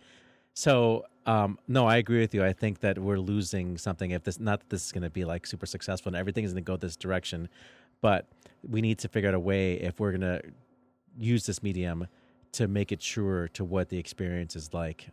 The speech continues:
um, in the theater and what the experience of hearing the human voice is like. I mean, even me, like, I, when I listen to, like, so I don't listen to that much pop music, but when I do, like, when I watch, like, American Idol or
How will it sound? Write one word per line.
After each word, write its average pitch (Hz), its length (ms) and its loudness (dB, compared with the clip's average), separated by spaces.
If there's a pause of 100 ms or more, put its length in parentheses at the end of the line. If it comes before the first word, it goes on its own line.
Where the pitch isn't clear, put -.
(140)
um, 80 260 -8
in 87 140 -6
the 82 80 -6
theater 90 260 -4
and 85 160 -2
what 90 160 -2
the 95 60 -2
experience 87 360 -6
of 87 160 -6
hearing 87 540 -4 (560)
the 95 80 -10
human 92 240 -2
voice 85 300 -2
is 82 80 -8
like. 82 100 -4
I 120 60 0
mean, 135 180 2 (320)
even 175 320 0
me, 139 160 2
like, 90 240 -2
I, 110 200 2
when 110 120 -2
I 110 80 2
listen 120 220 -4
to, - 100 -12
like, 104 160 -6
so 110 340 0
I 127 80 2
don't 123 120 -2
listen 98 160 -6
to 92 80 -4
that 85 160 -4
much 90 160 -6
pop - 220 -12
music, 87 260 -12
but 95 80 -8
when 95 100 -4
I 104 80 -2
do, 113 220 2
like, 95 160 -2 (100)
when 90 120 -8
I 90 60 -2
watch, 87 380 -6
like, 85 160 -6
American 85 380 -6
Idol 82 320 -4
or 82 400 -6